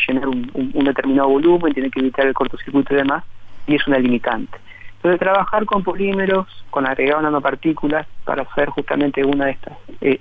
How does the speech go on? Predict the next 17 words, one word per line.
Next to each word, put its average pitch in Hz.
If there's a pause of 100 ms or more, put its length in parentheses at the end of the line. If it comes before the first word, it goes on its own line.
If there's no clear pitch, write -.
tres -
elementos 143
que 127
constituye 135
la 131
batería, 143 (280)
creo 202
que 214
es 196
una 180
per-, 151
una 147
oportunidad, 135
una 156
ventaja 131
comparativa 135
que 131